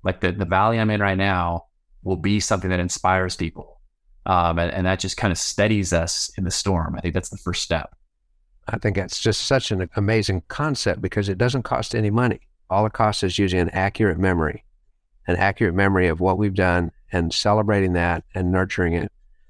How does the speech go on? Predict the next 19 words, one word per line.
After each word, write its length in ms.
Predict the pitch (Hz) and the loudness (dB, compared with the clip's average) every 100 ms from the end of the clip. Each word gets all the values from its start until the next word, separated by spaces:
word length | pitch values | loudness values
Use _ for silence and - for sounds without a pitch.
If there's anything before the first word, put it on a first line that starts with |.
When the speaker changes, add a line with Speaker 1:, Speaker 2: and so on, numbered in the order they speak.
| _ | _
Speaker 2:
so 140 | - | -2
it 60 | 95 | 0
doesn't 200 | 107 104 | 2 0
get 180 | 87 - | -2 -2
crowded 420 | - 107 95 90 | 0 2 2 2
out 240 | 92 85 | 2 2
by 140 | 85 82 | 0 -2
the 120 | 80 | -2
glaring 440 | 76 95 95 85 | -2 0 2 0
spotlight 580 | 80 - 90 82 80 80 | -2 -2 0 0 0 0
of 140 | 78 92 | -2 -6
the 80 | |
things 360 | 85 - 87 80 | -6 -2 -2 -2
we 80 | 82 | -2
dwell 260 | 90 90 | 0 2
on 240 | 87 85 - 92 | 2 0 -4 -6
regarding 400 | 87 85 80 78 | -2 0 0 -2
our 120 | - | -6
failures. 640 | - 92 80 78 73 - | -2 -2 0 -4 -6 -10